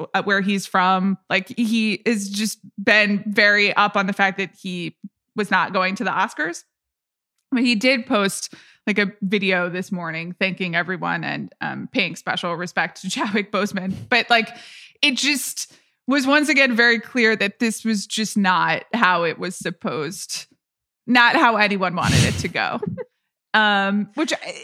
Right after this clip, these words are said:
Speaker 1: in a
Speaker 2: That
Speaker 1: way,
Speaker 2: about
Speaker 1: I
Speaker 2: sums
Speaker 1: guess
Speaker 2: it
Speaker 1: is,
Speaker 2: up.
Speaker 1: which is it fitting for,
Speaker 2: Yeah.
Speaker 1: for the awards show for the year?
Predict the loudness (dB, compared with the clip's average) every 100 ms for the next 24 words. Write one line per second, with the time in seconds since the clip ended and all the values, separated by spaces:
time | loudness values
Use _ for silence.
0 | -2 0 4 4 6 4 4 4 4 6
1 | 6 4 0 _ _ _ -2 0 0 0
2 | 2 -2 2 2 4 0 -2 -14 -12 -2
3 | 4 6 6 4 0 -6 -4 0 4 4
4 | 4 4 4 2 0 2 4 4 2 -2
5 | -8 -6 -2 0 0 -2 -4 -4 0 0
6 | 2 2 0